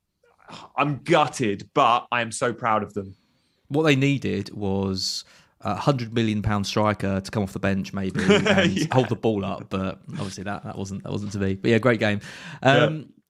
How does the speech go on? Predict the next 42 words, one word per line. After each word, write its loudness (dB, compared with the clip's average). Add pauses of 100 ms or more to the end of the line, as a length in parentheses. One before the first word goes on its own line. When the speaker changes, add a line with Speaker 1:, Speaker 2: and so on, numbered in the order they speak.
(200)
Speaker 2:
let's 0
talk 0
about, 2
let's 0
talk -2
about 0
the 2
other 0
great 0
game 2
that, 0
that 0
was, 0
that 0
happened -2
at -2
the -2
weekend, 0
which -2
was 0
Liverpool 0
City. -2 (220)
You -8
know, -2 (260)
a -2
lot 0
of 0
the 0
time 0
these 0
big -2
games -2
don't -2
live -2
up -2
to -8
the -6
billing. 2
Liverpool 0
City -4
normally 0
does, 0